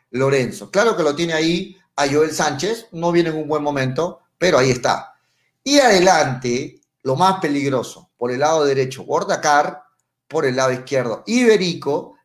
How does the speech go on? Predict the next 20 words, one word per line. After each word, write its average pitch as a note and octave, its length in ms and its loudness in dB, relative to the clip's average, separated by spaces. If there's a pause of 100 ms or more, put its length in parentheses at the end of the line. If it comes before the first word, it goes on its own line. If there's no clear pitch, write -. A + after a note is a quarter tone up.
(160)
y G#3 180 0
al D3 160 0
medio D3+ 760 -4
lo A#2 320 -2
pone G#3+ 400 6
hoy D3 460 0 (560)
a C3+ 200 -2
Cuesta. D#3+ 680 0 (440)
Ojo A3 340 4
con G3+ 180 0
Cuesta, F#3 340 2
también D3+ 540 2
tiene E3+ 280 0
amarilla. C#3 640 -2 (420)
Ojo F#3+ 360 0
con C3+ 180 -6
Cuesta, F3+ 600 -2 (100)
también C#3 560 -4
tiene C3 280 -4
amarilla. G2+ 520 -8